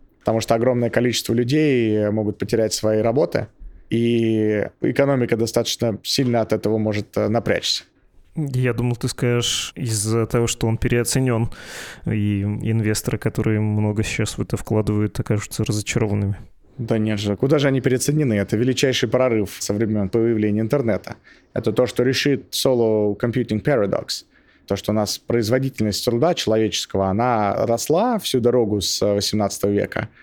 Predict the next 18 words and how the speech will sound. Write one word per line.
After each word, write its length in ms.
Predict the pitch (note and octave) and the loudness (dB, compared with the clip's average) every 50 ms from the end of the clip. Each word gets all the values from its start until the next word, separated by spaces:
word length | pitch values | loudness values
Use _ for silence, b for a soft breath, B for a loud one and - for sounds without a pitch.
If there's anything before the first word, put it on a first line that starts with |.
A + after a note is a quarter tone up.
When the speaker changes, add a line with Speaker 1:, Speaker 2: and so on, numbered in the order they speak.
| b b b b b b b | b b b b b b b
Speaker 1:
Первая 340 | - E3+ D#3+ C#3+ A#2+ A2+ | 2 2 2 4 2 2
её 160 | G#2+ G#2 G2+ F#2+ | 2 2 2 2
производная, 560 | A2+ A2 A2 G#2 G2+ G#2+ A2 F#2 G2+ F#2+ F2+ | 2 2 2 2 2 0 0 0 -2 -2 -2
то 100 | - G2+ | 0 -2
есть 120 | G2 - | -2 -2
скорость 360 | - - C3+ B2 A#2 A2 - | 0 2 2 2 2 0 0
роста, 300 | A2 A2+ G#2 F#2+ - - | 0 0 0 0 -2 -4
тоже 320 | - - F3 G3 F#3 C3+ G#2+ | 0 2 2 2 2 2 2
росла. 480 | F#2+ F#2 - - - G#2 - - - - B B B B B B B B B | 2 0 0 0 -2 -2 -2 -2 -4 -10 B B B B B B B B B
Но 100 | A#2+ A#2 | 0 2
вот 240 | B2 C3 - - - - | 2 2 0 -2 -10 -8
скорость 440 | - C3 - - D3 C#3 C3 - - | -6 -6 -2 0 2 2 2 2 2
роста 260 | C#3+ E3+ F#3 - - | 2 2 0 0 -2
перестала 480 | A2 - - G#2 G#2+ - - C#3+ C#3+ B2+ | -2 -2 0 -2 -2 -2 0 0 2 2
расти 300 | A2+ A2 - - - C3+ | 2 0 -2 0 0 0
в 160 | A#2+ A2 G#2+ | 0 0 -2
восьмидесятых 580 | A2 A#2 G#2+ - A2 A2 - - G#2+ - G#2+ G2+ | -2 -2 -2 -2 -2 -2 0 0 0 0 0 0
годах. 380 | G#2+ G#2+ F#2 G#2 G#2 - - | 0 0 0 -2 -4 -6 -10